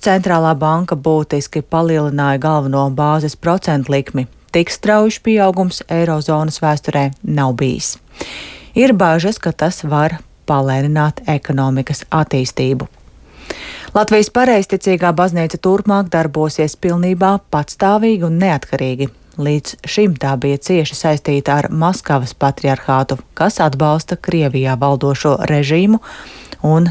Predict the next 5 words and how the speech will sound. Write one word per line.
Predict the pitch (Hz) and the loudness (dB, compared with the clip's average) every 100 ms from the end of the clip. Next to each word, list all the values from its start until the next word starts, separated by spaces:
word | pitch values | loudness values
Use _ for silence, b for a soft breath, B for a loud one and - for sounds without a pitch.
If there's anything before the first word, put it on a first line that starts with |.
| - | 0
tā | 156 151 | 0 0
kara | - 143 | 0 0
darbību | 135 143 143 143 139 143 135 | 2 0 2 2 0 0 -2
pret | - 143 139 - - | -2 0 0 -4 -4
Ukrainu. | 160 156 - 131 127 139 | -2 0 0 0 0 -2